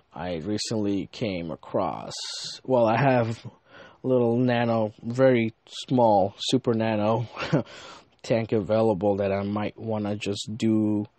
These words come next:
a zoanthid colony tank, uh, where I'm just gonna be,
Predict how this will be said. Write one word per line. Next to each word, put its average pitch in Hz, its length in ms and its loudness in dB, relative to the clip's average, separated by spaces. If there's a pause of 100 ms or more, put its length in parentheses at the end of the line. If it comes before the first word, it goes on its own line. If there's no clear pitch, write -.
(520)
a 101 100 -6 (140)
zoanthid 110 540 0
colony 131 480 0
tank, 147 480 -4 (680)
uh, 64 120 -12
where 76 180 -4
I'm 104 160 -2
just 113 200 -6
gonna 110 180 0
be, 104 220 -4